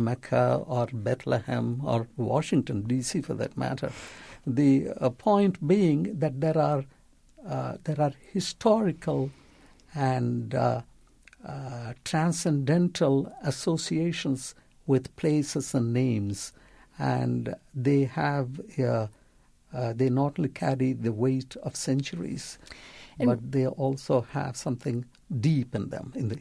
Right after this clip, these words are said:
Speaker 1: human cultural psyche.
Speaker 2: And yet, as you know, um, we unfortunately don't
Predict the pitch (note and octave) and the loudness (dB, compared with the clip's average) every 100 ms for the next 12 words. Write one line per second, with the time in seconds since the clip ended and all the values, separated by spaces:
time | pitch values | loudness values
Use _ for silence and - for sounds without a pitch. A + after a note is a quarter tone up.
0 | - B2+ - D3 - B2+ - - - - | -2 -2 -2 -6 -4 -4 -4 -6 -8 -10
1 | - - - - - - - - - - | -12 -18 -20 -20 -20 -20 -20 -20 -20 -20
2 | - - A#3+ A#3 A3 F#3+ E3 F#3 F#3+ F3+ | -10 4 6 10 10 8 6 4 4 4
3 | F#3 F#3 F3 E3+ - - E3+ D3+ D3 - | 6 6 6 4 0 -4 -2 0 -2 -4
4 | - _ - F3+ F#3 E3+ E3+ F3+ D#3+ - | -16 _ -8 0 2 4 2 2 0 0
5 | D#3+ D#3 D#3 | -2 0 0